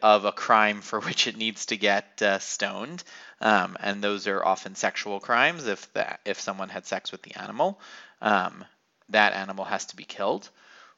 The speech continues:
utvacho, and slaughtered it, that person must still pay f-, the four or five times penalty described at the end of Exodus chapter twenty-one,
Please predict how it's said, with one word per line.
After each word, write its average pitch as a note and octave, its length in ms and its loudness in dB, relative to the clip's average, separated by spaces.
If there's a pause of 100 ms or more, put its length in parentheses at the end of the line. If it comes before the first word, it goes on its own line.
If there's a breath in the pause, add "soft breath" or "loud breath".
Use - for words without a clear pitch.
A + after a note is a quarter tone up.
utvacho, A2 720 2
and G#2 160 -4
slaughtered G#2 460 -4
it, F#3+ 160 0 (720 soft breath)
that F#3+ 220 6
person B3+ 360 -4
must C#3+ 200 -4
still F#3 340 0
pay F3 460 4
f-, - 440 -16
the A#2+ 100 6
four C#3 340 2
or C#3 140 4
five A#2+ 340 6
times A#2+ 280 0
penalty D#3+ 420 -2
described G#2+ 440 0
at G#2+ 80 -4
the G#2+ 120 -6
end G#2+ 140 -2
of G2+ 80 -4
Exodus G2+ 400 -6
chapter - 360 -6
twenty-one, A2+ 600 -10